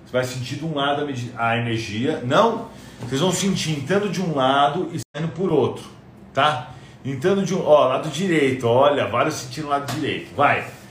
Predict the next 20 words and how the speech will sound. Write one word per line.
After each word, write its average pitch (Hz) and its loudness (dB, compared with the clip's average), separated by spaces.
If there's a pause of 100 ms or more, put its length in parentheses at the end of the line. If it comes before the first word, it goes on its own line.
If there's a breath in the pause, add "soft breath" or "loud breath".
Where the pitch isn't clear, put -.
(140)
vamos 160 -2
lá, 123 0
vamos 131 -6
lá 156 4
agora, 123 2
vai! - 0 (1120 loud breath)
Lado 127 4
de 165 -4
todo 208 6
mundo 185 2
quase. 147 4
Então, 165 4
mas 127 -4
cada 170 4
um 180 -6
vai 139 0
vir 131 -6
de 120 -4
um 180 -4
lado, 202 0